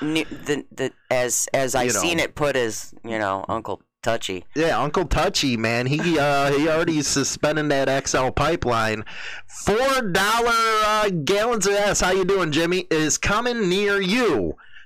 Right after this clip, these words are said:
Speaker 2: I guarantee you it's gonna be four dollars a gallon, man. You're gonna have to ride around on your motorcycle all winter long now.
Speaker 1: Yeah, well, we're close to three dollars at ours, so.
Speaker 2: Already?
Speaker 1: Yeah.
Speaker 2: Holy
Speaker 1: Yeah.
Speaker 2: cow!
Speaker 1: Yeah, we're close. We're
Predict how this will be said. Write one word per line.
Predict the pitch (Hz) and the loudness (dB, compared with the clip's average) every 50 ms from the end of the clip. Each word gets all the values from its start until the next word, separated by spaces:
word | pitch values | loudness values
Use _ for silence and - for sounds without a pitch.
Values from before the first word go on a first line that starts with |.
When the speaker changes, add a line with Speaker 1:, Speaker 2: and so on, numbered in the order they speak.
| - _ - - | -20 _ -4 -2
Speaker 2:
I | 107 117 135 147 151 147 | 0 2 2 2 0 0
guarantee | 139 123 110 139 139 151 165 160 - - 175 156 127 | -2 0 0 2 2 2 0 0 0 0 0 2 2
you | 110 | 0
it's | 98 - | 0 0
gonna | - 123 113 101 | 0 0 0 0
be | 107 107 | -2 -2
four | - - 127 123 123 | -2 0 0 2 2
dollars | 123 120 120 117 117 127 123 117 107 | 2 2 0 2 2 0 0 0 -2
a | 104 | -2
gallon, | - 123 127 123 113 107 95 90 90 | 0 0 0 0 0 -2 -2 -2 -2
man. | 90 92 98 101 104 104 - - - - - - | -2 0 0 0 -2 -4 -8 -14 -18 -18 -12 -6
You're | - 113 131 | -2 -2 0
gonna | 131 | 0
have | 123 120 - | 0 0 0
to | 127 113 | 0 0
ride | 120 123 127 127 120 | 2 2 2 2 2
around | 120 123 123 123 123 | 2 2 0 2 0
on | 123 127 127 | 0 0 0
your | 117 117 | 0 0
motorcycle | 123 123 131 123 110 - - 131 127 120 131 123 | 0 0 2 2 0 0 0 0 0 0 0 0
all | 120 120 117 127 127 127 127 123 117 113 | 2 2 0 0 0 0 0 0 0 0
winter | 113 110 110 104 101 98 | 0 0 0 0 0 0
long | 98 98 101 98 98 98 87 90 | 2 2 2 2 0 -2 -2 0
now. | 95 92 90 90 87 - - - - - - - - _ _ - | 0 0 0 0 -2 -6 -10 -18 -18 -18 -18 -20 -20 _ _ -6
Speaker 1:
Yeah, | 131 131 139 143 | -2 0 0 0
well, | 147 143 139 | 0 0 0
we're | 147 175 202 | 0 0 0
close | - - 220 214 220 214 - | 0 0 0 0 0 0 -2
to | 190 175 | -2 -2
three | - - 185 202 | -2 -2 -2 0
dollars | 190 190 185 185 170 156 139 135 131 | 0 0 0 2 0 0 0 0 0
at | 139 131 | 0 0
ours, | 143 147 139 120 104 95 - | 0 0 0 0 0 -2 -4
so. | - - 127 | -4 0 0
Speaker 2:
Already? | 123 123 120 120 120 123 147 190 247 277 285 - - | 0 2 2 2 2 2 2 0 0 -2 -2 -4 -6
Speaker 1:
Yeah. | 104 107 110 113 113 113 110 107 107 107 101 | -4 -2 0 0 0 0 0 0 -2 -4 -6
Speaker 2:
Holy | 101 - - 240 285 302 302 285 220 156 127 113 | -6 -4 0 0 2 2 2 2 0 0 0 0
Speaker 1:
Yeah. | 110 110 110 107 107 107 104 104 | 0 0 0 0 0 0 0 0
Speaker 2:
cow! | 104 107 - - 294 269 190 139 113 95 78 65 | 0 2 2 2 2 2 2 0 0 0 -2 -2
Speaker 1:
Yeah, | - 98 98 95 95 92 90 90 | -2 -2 -2 0 0 0 -2 -2
we're | 92 98 110 | -2 -4 -6
close. | - - 127 127 127 120 107 104 - - - - - - | -4 -2 -2 0 0 0 -2 -4 -6 -8 -10 -10 -12 -8
We're | 101 107 113 117 - | -4 -2 -2 -2 -2